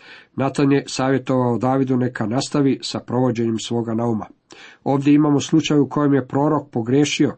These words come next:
i kad to kaže, mislim da je stvarno načinio pogrešku. Natan mu je rekao: „Idi i čini sve što ti je na srcu, jer je Jahve s tobom.”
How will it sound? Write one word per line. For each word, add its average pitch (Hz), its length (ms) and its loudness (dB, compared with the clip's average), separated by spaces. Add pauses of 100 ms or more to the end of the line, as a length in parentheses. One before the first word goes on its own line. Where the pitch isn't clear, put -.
(420)
i 117 80 -2
kad 131 200 -6
to 143 140 -2
kaže, 139 300 0
mislim 135 340 0
da 123 80 0
je 120 80 -2
stvarno 139 380 0
načinio 127 400 -2
pogrešku. 123 500 -6 (520)
Natan 135 400 -2
mu 131 120 2
je 120 120 0
rekao: 120 460 -4
„Idi 185 380 2
i 110 260 -4
čini 151 280 4
sve - 360 -2 (220)
što 151 240 -2
ti 139 180 0
je 131 240 0
na 139 200 0
srcu, - 440 -6 (480)
jer 113 200 -2
je 110 100 0
Jahve 123 320 -2
s - 100 -12
tobom.” 127 320 -2